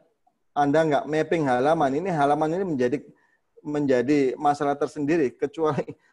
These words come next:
eh, kalau Anda lawyer, Anda sudah biasa ter-, eh, eh, praktisi di, di, di, eh, sebagai pengacara ya di dunia hukum, ini pasti masalah halaman ini juga menjadi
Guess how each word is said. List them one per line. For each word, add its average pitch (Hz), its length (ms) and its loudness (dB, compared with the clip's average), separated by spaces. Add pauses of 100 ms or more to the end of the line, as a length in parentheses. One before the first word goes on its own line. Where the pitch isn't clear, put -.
(240)
eh, 127 160 -6
kalau 139 160 2
Anda 143 240 2
lawyer, 135 400 0
Anda 127 480 -2
sudah 127 240 -4
biasa 123 320 -2
ter-, 127 180 -10
eh, - 420 -8
eh, 127 360 -8
praktisi 135 480 -8
di, 120 320 -4
di, 127 160 -6
di, 123 160 -6 (400)
eh, 131 100 -6
sebagai 123 460 -4
pengacara 123 720 -4
ya 117 160 -10
di 120 160 -6
dunia 123 240 -6
hukum, 143 400 -6 (880)
ini 160 240 -4
pasti 160 420 -2
masalah 147 380 -4
halaman 131 360 -2
ini 185 60 -6
juga 139 220 -8
menjadi 123 500 -4